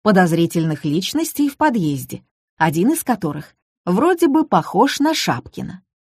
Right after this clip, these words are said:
Однако никто этим делом заниматься не стал. Возможно, по лености, хотя и указаний сверху мой знакомый не исключает. Учитывая, что у Зиновьева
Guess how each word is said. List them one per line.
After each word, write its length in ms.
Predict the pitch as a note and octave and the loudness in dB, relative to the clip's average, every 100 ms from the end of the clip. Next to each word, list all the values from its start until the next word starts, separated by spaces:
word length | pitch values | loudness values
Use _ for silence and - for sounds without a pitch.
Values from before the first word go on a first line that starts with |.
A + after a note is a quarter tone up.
| _ _ _ _ _ - | _ _ _ _ _ -2
Однако 500 | F3 E3 A3 D4 D4+ | 2 4 4 2 4
никто 320 | C#4+ C#4 F4 | 2 2 2
этим 320 | F#4 E4+ G#3 | 2 2 0
делом 320 | E3+ G3 D#4 D4 | 2 2 2 2
заниматься 580 | G3 D#3 C#3+ A3 - C#4+ | 0 0 0 -2 -2 0
не 120 | B3 | 0
стал. 380 | - C#3 C3+ - _ _ _ _ - | -2 -8 -10 -14 _ _ _ _ 0
Возможно, 460 | E4 G4+ G#4 B3+ | 2 2 2 0
по 160 | F3+ D#3 | 2 0
лености, 640 | F3 G#3+ G3+ - F#3+ F#3 _ _ | 2 2 0 -4 -8 -8 _ _
хотя 300 | G3+ G3+ G3+ | -4 0 2
и 80 | F#3 | 2
указаний 720 | F3 F3+ F3+ C4 A#3 D#4+ D4 | 2 2 2 2 2 2 0
сверху 540 | - D3+ F#3+ C#4+ - | 0 -2 0 0 2
мой 200 | A3+ E3+ | 2 2
знакомый 600 | D3+ D#3+ D#3 D4 E4+ D4+ | 0 -2 0 0 2 0
не 240 | F3+ D#3 A3 | 0 0 -2
исключает. 800 | - A#3 A#3 - B2+ - - _ _ _ _ _ _ - | -2 -4 -4 -6 -8 -10 -20 _ _ _ _ _ _ -4
Учитывая, 560 | C4+ - G4 E4+ A3+ F#3+ | -2 2 2 4 2 0
что 240 | - E4 | 2 4
у 60 | C#4+ | 4
Зиновьева 680 | F3 D#3 D3+ D3+ F3+ G#3+ | 2 0 -4 -2 -2 -4